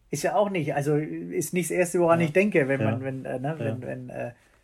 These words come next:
Speaker 1: wenn jemand im Weinfeld das sagt, "Ich spiel Golf", und das auch noch ohne Prothese.
Speaker 2: Ja, also, ähm,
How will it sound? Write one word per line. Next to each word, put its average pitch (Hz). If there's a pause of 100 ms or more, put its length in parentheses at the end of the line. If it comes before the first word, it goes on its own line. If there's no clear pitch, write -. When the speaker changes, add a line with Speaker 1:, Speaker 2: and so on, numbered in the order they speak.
(400)
Speaker 1:
wenn 143
jemand 139
im 131
Weinfeld 147
das 135
sagt, 139
"Ich 127
spiel 143
Golf", 160
und 135
das 131
auch 131
noch 127
ohne 127
Prothese. 143 (100)
Speaker 2:
Ja, 113 (380)
also, 110
ähm, 104